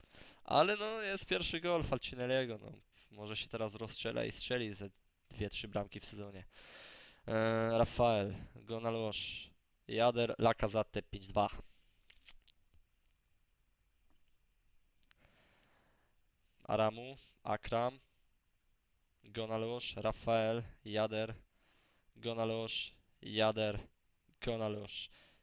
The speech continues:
No już myślałem, że będzie sześć. Fekir. Nie, ale fajnie, że bramki padają, nie? Przynajmniej jest co oglądać. Panagniotis, Akram, Del Piero.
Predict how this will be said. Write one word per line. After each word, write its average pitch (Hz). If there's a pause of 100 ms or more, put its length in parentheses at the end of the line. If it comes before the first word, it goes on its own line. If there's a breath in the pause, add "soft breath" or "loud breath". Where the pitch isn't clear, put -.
(420 soft breath)
No 127
już -
myślałem, 101
że 98
będzie 98
sześć. - (540 soft breath)
Fekir. 151 (880)
Nie, 190
ale 214
fajnie, 220
że 180
bramki 175
padają, 98
nie? 107
Przynajmniej 107
jest -
co 110
oglądać. 104 (600 soft breath)
Panagniotis, 113 (460)
Akram, 107
Del 110
Piero. 113